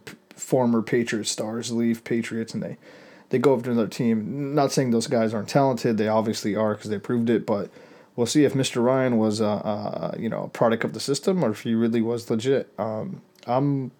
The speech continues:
if I was a betting man, I'd probably bet that he's still a decent cornerback, but I think Amari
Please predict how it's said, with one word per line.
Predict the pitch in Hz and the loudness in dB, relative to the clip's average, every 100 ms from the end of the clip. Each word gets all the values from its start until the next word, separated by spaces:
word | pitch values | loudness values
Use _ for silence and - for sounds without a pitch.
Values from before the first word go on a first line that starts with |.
| - | -16
if | - - | -6 4
I | |
was | 151 131 | 6 6
a | |
betting | 113 135 120 113 | 4 2 4 2
man, | 110 110 | 2 2
I'd | 107 | 0
probably | - 143 131 110 | 2 2 4 2
bet | 113 113 | 0 0
that | 107 104 | -2 -4
he's | 117 | -4
still | - 156 | 2 2
a | 113 | 2
decent | 123 147 135 | 2 0 0
cornerback, | - 147 139 143 139 131 | 0 2 4 2 2 0
but | 117 | -2
I | 117 | 0
think | 131 120 | -2 0
Amari | 110 117 120 117 113 | 2 4 4 4 0